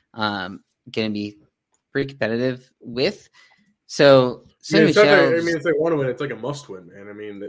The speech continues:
Speaker 2: they have to win this game to clinch the N F C West and the two seed. I mean, this
Speaker 1: Yeah.
Speaker 2: is, I mean, if they
Speaker 1: Um,
Speaker 2: lose, if they lose this game, they could fall to the five. I mean, it's, it's, it's a big, it's a very big deal for the Rams here.
Speaker 1: Yeah.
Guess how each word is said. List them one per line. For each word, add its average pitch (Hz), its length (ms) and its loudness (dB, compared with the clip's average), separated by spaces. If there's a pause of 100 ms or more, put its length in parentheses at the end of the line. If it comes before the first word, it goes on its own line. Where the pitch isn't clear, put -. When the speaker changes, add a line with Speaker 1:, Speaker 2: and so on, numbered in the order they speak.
Speaker 2:
they 117 100 -6
have 123 120 -6
to 123 60 -10
win 120 140 -8
this 113 120 -14
game 117 220 -10
to 101 80 -14
clinch 110 320 -16
the 104 100 -14
N 107 80 -14
F 98 100 -14
C - 140 -18
West 101 400 -14
and 98 100 -18
the 95 60 -18
two 117 220 -14
seed. - 220 -20 (220)
I - 40 -20
mean, 101 160 -16
this 101 100 -14
Speaker 1:
Yeah. 117 180 0
Speaker 2:
is, - 140 -20 (500)
I 120 60 -2
mean, 143 80 4
if - 60 4
they 170 80 6
Speaker 1:
Um, 131 100 0
Speaker 2:
lose, 180 240 8
if 143 80 -2
they 190 140 6
lose 170 260 0
this 165 140 -8
game, 151 240 -2
they 131 100 -4
could 139 160 -8
fall 123 240 -4
to 98 80 -14
the - 60 -20
five. 98 360 -14
I 110 40 -20
mean, 107 360 -16
it's, 104 320 -16
it's, - 320 -20 (120)
it's 107 180 -20
a 110 60 -20
big, 135 480 -4
it's 117 200 -14
a 117 40 -14
very 135 320 0
big 107 180 -8
deal 110 160 -8
for 110 80 -20
the 101 100 -20
Rams 101 280 -20
here. - 160 -20 (320)
Speaker 1:
Yeah. 117 280 -6